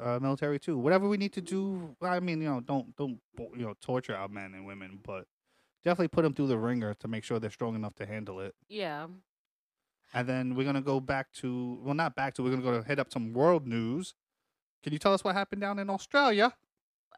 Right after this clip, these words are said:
Speaker 2: <laughs> It's, it wasn't in Australia. The, I had to read a couple articles about this.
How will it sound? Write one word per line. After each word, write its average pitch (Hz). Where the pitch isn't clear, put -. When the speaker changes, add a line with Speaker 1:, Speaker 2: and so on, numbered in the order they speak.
Speaker 2:
<laughs> 247
It's, -
it 233
wasn't 320
in 330
Australia. 233
The, 202
I 202
had 277
to 233
read 220
a -
couple -
articles 175
about 143
this. 143